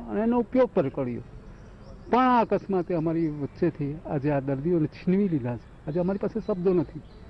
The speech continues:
અમારી બધી વેન્ટિલેટર્સ, બાયપેપ અને બધી સિસ્ટમ આજે બળીને ખાખ થઈ ગઈ.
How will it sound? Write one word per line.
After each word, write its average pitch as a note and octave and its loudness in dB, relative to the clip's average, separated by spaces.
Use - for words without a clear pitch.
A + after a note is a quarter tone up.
અમારી G#3 4
બધી F#3 2
વેન્ટિલેટર્સ, F3+ 2
બાયપેપ E3 2
અને B3 4
બધી G#3+ 4
સિસ્ટમ A3 0
આજે G3 2
બળીને F#3 4
ખાખ F3+ 0
થઈ C#3+ 2
ગઈ. A#2 -8